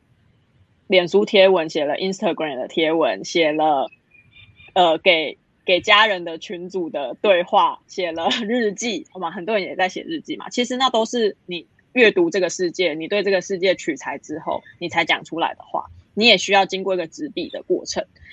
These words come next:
所以无论你有没有以这么大的热情在写作上面，或者是，呃，写作就是你的工作，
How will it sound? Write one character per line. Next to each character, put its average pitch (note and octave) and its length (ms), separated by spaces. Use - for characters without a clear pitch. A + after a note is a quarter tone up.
所 G#3+ 180
以 G#3 220
无 A3+ 160
论 D4 260
你 B3 60
有 A#3 120
没 A3 120
有 A3 300
以 F3 280
这 D#4+ 100
么 A#3+ 160
大 A#3+ 180
的 G#3 120
热 A3+ 240
情 F#3 240
在 G#3+ 120
写 F3+ 220
作 G3+ 180
上 G3 200
面， G3+ 160
或 G#3 180
者 - 0
是， G3+ 360
呃， E3+ 140
写 D#3+ 200
作 A3 160
就 G#3+ 100
是 G#3 160
你 F3 120
的 - 120
工 D#3+ 260
作， E3 260